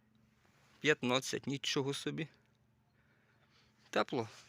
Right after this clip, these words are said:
Ну, ґрунт теплий, отак пробуєш, аж, ну, реально тепло.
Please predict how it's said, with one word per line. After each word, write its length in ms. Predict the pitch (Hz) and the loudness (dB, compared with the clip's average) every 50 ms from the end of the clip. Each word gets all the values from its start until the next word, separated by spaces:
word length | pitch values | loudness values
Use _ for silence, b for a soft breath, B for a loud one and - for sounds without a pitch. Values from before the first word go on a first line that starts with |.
| b b b b b b b b b _ _ _ _ _ _ _ _ _ _ _ _ _ _ _ _ - | b b b b b b b b b _ _ _ _ _ _ _ _ _ _ _ _ _ _ _ _ -6
Ну, 100 | - 131 | -4 -2
ґрунт 240 | 127 147 160 160 - | -2 0 -2 -2 0
теплий, 300 | - 175 170 - - 120 | 4 4 4 4 4 2
отак 200 | 120 - 139 131 | 2 4 2 2
пробуєш, 560 | 120 - 143 156 160 147 131 127 123 120 - 135 | 4 4 2 2 4 4 4 4 4 2 2 0
аж, 180 | 123 117 - | 0 0 0
ну, 140 | 131 120 120 | 0 0 4
реально 360 | 117 123 135 165 175 156 127 | 6 6 6 6 4 2 0
тепло. 380 | - - - 98 - - - | 0 2 2 2 0 -2 -14